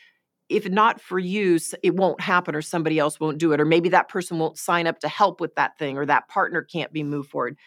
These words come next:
But anything else that can be done by someone else, I try to set up and find the best person to work on it or the best team. So one of my business coaches or a business coach, uh, I've had for a while says, "But for,"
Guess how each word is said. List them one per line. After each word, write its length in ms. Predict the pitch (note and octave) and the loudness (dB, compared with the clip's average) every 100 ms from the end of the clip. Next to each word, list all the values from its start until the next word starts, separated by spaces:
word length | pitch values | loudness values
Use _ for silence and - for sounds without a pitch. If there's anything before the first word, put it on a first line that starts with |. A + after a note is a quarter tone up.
| _ _ - | _ _ -14
But 100 | - - | -10 -4
anything 560 | B3+ E4+ F4+ - B3+ | -2 0 -2 -2 -2
else 240 | B3 A#3+ - | 0 -2 -4
that 180 | - - | -10 -6
can 120 | F3+ | -4
be 100 | F3 | -2
done 300 | D#3 F#3 G3+ | 0 0 0
by 140 | F#3 | -2
someone 400 | F3+ - F3 E3+ | -2 -4 -4 -2
else, 440 | D#3 A3+ G#3+ F3+ - _ _ _ - | -2 -2 -2 -4 -10 _ _ _ -2
I 140 | F3 | -2
try 300 | E3+ G#3 G#3+ | 0 0 0
to 80 | A3 | 0
set 260 | - F#3+ | -2 0
up 140 | F#3+ F#3+ | 2 0
and 140 | - D#3 | -6 -2
find 280 | F#3+ F#3 F#3 | 0 0 -2
the 40 | |
best 240 | E3+ F#3 - | -2 -4 -6
person 300 | F#3 F#3 F3+ | -8 -6 -8
to 100 | E3+ | -2
work 260 | G3 B3 | -2 0
on 100 | D#3+ C#3 | -2 -2
it 80 | D3 | -4
or 60 | |
the 120 | D3 | -4
best 280 | D3 D#3+ - | -2 -4 -6
team. 440 | - F#3 D3 - D#3 _ _ - | -6 -4 -4 -8 -16 _ _ -4
So 200 | G#3+ - - - | 0 0 -2 -8
one 240 | F#3 G3+ A#3+ | 2 4 4
of 80 | A#3+ | 4
my 320 | G#3+ F#3 - F3 E3 | 4 2 -2 -4 0
business 380 | G#3 G3 F#3+ | 0 0 -8
coaches 460 | - F#3 E3+ F3 D3+ | -4 -2 -2 -6 -2
or 120 | D#3 | 0
a 60 | E3 | 0
business 360 | D#3 F3 E3+ - | 0 -2 -4 -4
coach, 380 | D3 - - - | -4 -4 -10 -6
uh, 80 | D#3 | -2
I've 260 | B2 E3+ D#3 - | 0 -2 -4 -12
had 380 | F#3 F#3 E3+ D#3+ | -2 2 2 2
for 120 | E3+ | -4
a 60 | D#3+ | -2
while 360 | E3 D#3+ D3 - - - | 0 0 0 -6 -20 -8
says, 300 | - F3 D#3 | 0 0 -2
"But 380 | D3+ A3+ G#3 - | -2 0 0 -2
for," 480 | G#3 E3 C3 - | -4 -2 -2 -4